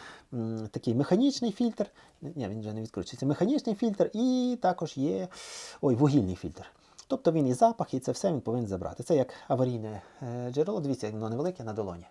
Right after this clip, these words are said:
Тобто хороша річ, там якихось там п'ять-шість доларів коштує. Частинка, ще раз кажу, не с-, не прості, не знати, як то все буде. Далі,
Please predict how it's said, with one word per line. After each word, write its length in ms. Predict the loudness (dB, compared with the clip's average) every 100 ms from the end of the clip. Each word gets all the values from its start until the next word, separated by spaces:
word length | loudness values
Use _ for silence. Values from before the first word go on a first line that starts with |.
| -12
Тобто 220 | -10 -8
хороша 420 | -4 0 0 -2
річ, 300 | -2 -4 -6 -20 -20 -20 -20 -6
там 180 | -4 -4
якихось 360 | -4 -4 -6
там 140 | -6 0
п'ять-шість 400 | 0 0 -2 0
доларів 320 | -2 -2 -2
коштує. 380 | -2 -2 -4 -6 -8 -20 -20 -20 -6
Частинка, 580 | -4 2 2 2 -4 -2
ще 180 | 0
раз 100 | -2
кажу, 200 | -2 -2
не 120 | 0 -2
с-, 160 | -4
не 240 | -4 0 0
прості, 440 | -2 -2 2 2
не 120 | 2
знати, 260 | 0 0 0
як 160 | 0
то 60 | -2
все 180 | -4 -2
буде. 340 | 0 2 0 -2 _ _ _ -18 -18 -16 4 4 4 -4
Далі, 320 | 0 2 0